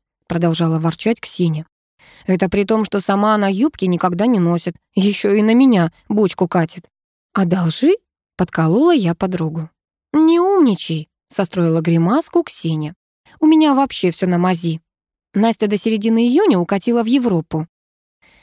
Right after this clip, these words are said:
Настя — сестра Ксении, старше её на десять лет. Вот кто у нас настоящая леди Ди. Такая женственная, воздушная, интересная. В неё бы точно все влюбились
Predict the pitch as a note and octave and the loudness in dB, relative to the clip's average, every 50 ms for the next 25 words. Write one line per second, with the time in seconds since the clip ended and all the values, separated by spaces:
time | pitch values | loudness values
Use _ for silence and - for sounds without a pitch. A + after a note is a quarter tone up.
0 | _ _ _ _ _ - F#3 F#3 A#3+ E4 G4 F#4+ - - F#4 G4 F4+ - F3+ E3 | _ _ _ _ _ -2 0 2 2 2 0 -2 0 0 0 0 0 0 -4 -6
1 | - - F#3 G3 G3+ - - - F3 D#3+ D3+ D3 D#3+ - _ _ _ - - - | -4 -4 -4 -4 -4 -4 -4 -2 -2 -2 -2 -4 -8 -14 _ _ _ -10 -4 -2
2 | G3 F#3 F3 - - F3+ F3+ G3+ B3 C#4+ B3+ F#3 E3+ E3 D#3+ E3 E3+ F3 - G#3 | -2 -2 -2 -2 -2 -2 0 0 0 2 2 2 0 0 0 -2 -2 -2 -2 -4
3 | F3+ - D#3+ D3+ C#3+ - _ _ _ _ _ - G3+ G3 A3 G3+ - - - - | -6 -6 -8 -8 -10 -12 _ _ _ _ _ -4 -2 0 -2 -2 -4 -4 -4 -2
4 | F3 E3+ E3 E3 E3 - F3+ E3+ - - F3+ F3 F3 E3 D#3 - - F3+ E3 E3 | 0 0 0 -2 -2 -2 -4 -4 -2 -2 -2 0 0 -2 -2 -2 -2 -2 0 0
5 | E3 F#3 B3 D4+ D#4 A#3+ A#3 C4 C#4 A3+ F#3 E3 D#3+ D#3 D#3+ - _ _ _ _ | 0 2 2 0 0 0 0 0 -2 -2 -4 -6 -6 -8 -8 -10 _ _ _ _
6 | _ - - - - - _ - F3 - E3+ D#3 D#3 D#3 D3+ D#3+ F3 A#3+ D4 D#4 | _ -20 -20 -20 -20 -14 _ -8 -6 -4 -2 -2 -2 -2 -2 -2 0 2 2 0
7 | - - - G#3+ F#3+ F3+ E3+ D#3+ D#3+ D#3+ E3 D#3+ E3+ E3+ G3+ C4 D#4+ E4+ - - | 0 -2 -2 -2 0 0 0 0 0 -2 -2 -4 -2 -2 0 0 0 -2 -2 -2
8 | F#3+ F3 F#3 G#3 G3 - A#3 G#3 E3+ D#3+ - - E3 D#3 D#3 F#3 - _ _ _ | -2 0 -2 -2 -2 -2 -2 -2 -2 -4 -4 -6 -8 -8 -8 -10 -14 _ _ _
9 | - D4 D4 D#4+ F4+ G#4 E4 G#3 F#3 - G#3+ G#3 - - F3 F3 - - F3+ E3+ | -2 0 0 2 2 0 0 0 0 0 -2 -2 -2 -4 -4 -4 -2 -2 -2 0
10 | F3 F3+ F3+ G#3 C4 C4+ A3+ F3+ - | 0 0 2 2 2 2 2 0 -2